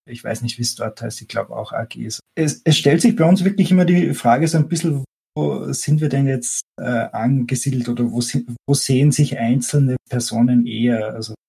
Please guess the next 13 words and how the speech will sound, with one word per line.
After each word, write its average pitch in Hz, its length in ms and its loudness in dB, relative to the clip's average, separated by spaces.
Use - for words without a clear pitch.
Manuel 120 320 2
Burkhardt 123 420 -6
ist 120 140 -6
ja 117 140 -6
auch 110 80 -10
in 120 100 -2
der, 117 320 -6
äh, 117 80 -8
Gesellschaft 120 480 -4
für 127 100 -6
Informatik 123 640 4
sehr 135 160 0
engagiert. 131 640 -2